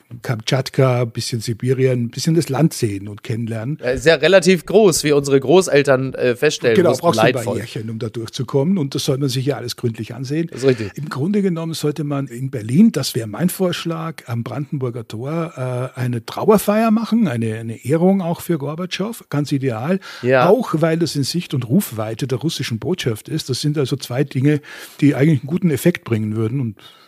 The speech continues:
Speaker 1: kann man ja machen, ne? Spart auch Spesen.
Speaker 2: Absolut. Hatte Theo Weigel nicht auch angeregt, eine, äh, Gedenkstunde im Bundestag?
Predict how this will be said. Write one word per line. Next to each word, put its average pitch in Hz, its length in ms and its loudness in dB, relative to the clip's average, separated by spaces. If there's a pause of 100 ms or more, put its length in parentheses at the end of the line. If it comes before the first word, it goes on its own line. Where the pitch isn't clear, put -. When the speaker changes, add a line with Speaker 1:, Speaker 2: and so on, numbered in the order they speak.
(280)
Speaker 1:
kann - 180 -6
man 110 100 -4
ja 202 120 4
machen, 170 320 0
ne? 139 280 -10
Spart 127 280 -2
auch 143 100 0
Spesen. 117 500 -4
Speaker 2:
Absolut. 131 400 2
Hatte 165 260 0
Theo 139 420 4
Weigel 165 320 2
nicht 185 200 -2
auch 165 100 4
angeregt, 185 580 0
eine, 131 420 2
äh, - 200 -10
Gedenkstunde 160 840 2
im 131 160 0
Bundestag? 175 720 0